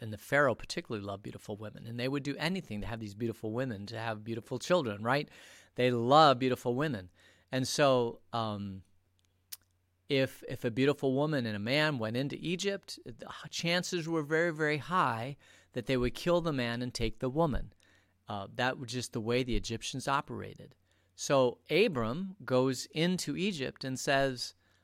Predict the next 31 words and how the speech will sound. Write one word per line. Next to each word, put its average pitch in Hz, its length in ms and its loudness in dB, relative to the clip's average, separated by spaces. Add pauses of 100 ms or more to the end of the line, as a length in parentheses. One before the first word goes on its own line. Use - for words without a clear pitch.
(200)
uh, 110 420 -6 (340)
"I, 165 340 2 (160)
I 131 120 0
need 185 260 -2
to 123 60 0
make 120 220 -2
sure 160 200 -4
I 127 80 0
protect - 500 -6
myself. - 580 -10 (120)
So 127 440 -2
I 139 220 0
am 208 160 -2
going 113 400 0
to 104 460 -8 (560)
tell 156 260 4
the 185 120 2
Egyptians 123 600 -2
that 107 200 -6
my 120 200 0
wife 110 500 -2 (120)
is 107 260 -8
my 107 140 -6
sister. - 600 -10 (360)
And 117 100 -6
she's 220 320 0
gonna 131 180 0
say 113 240 -2
the 104 80 -6
same 104 300 -8
thing. 190 400 -4